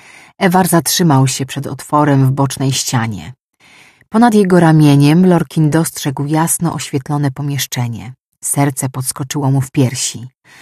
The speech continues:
„Jesteśmy na miejscu”. Ewar skinął na niego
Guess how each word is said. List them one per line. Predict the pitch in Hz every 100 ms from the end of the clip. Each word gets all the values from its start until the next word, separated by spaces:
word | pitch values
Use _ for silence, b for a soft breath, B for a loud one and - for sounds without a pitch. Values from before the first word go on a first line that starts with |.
| B B B B _ 156
„Jesteśmy | 135 - 147 - 175
na | 175
miejscu”. | 175 160 139 131 - - 113 131 _ _ -
Ewar | 165 151 147
skinął | 135 - 180 160
na | 139 123
niego | 127 143 180 190